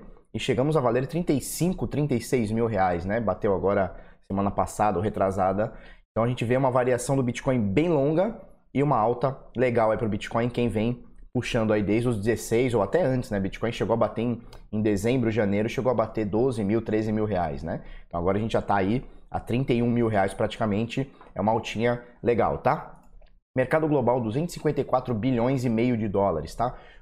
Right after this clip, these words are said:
Volume nas últimas vinte e quatro horas é alto, são setenta e dois bilhões.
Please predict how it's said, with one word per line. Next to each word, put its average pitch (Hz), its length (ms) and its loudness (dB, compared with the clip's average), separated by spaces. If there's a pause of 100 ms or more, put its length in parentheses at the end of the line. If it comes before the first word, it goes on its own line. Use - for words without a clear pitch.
Volume 127 300 2
nas 135 120 2
últimas 131 280 0
vinte 131 160 0
e - 40 -14
quatro 117 280 0
horas 117 400 0
é 110 80 4
alto, 107 420 2
são 98 160 -6
setenta 135 480 -2
e 113 60 2
dois 117 240 2
bilhões. 104 500 0